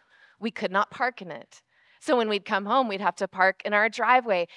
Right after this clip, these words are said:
and we had to talk to our neighbors. And what was five minutes became an hour, and we were connecting. And then we cleaned out our garage.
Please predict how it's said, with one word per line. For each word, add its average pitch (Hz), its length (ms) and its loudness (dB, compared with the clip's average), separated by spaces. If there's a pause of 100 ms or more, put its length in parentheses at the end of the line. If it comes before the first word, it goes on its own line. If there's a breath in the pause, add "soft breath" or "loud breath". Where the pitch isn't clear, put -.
(100)
and 233 80 -2
we 240 80 2
had 240 100 2
to 240 80 -10
talk 208 360 -4
to 240 120 0
our 226 140 2
neighbors. 226 580 -2
And 175 100 -6
what 180 120 -2
was 202 160 -8
five 220 320 2
minutes 214 280 -6
became 208 340 -4
an 190 100 0
hour, 208 440 4
and 180 140 -2
we 202 140 -4
were 196 80 0
connecting. 208 760 -8 (300 loud breath)
And 208 200 -4
then 240 260 -2
we 285 120 -8
cleaned 226 380 -8
out 220 160 0
our 220 120 -2
garage. 233 760 -12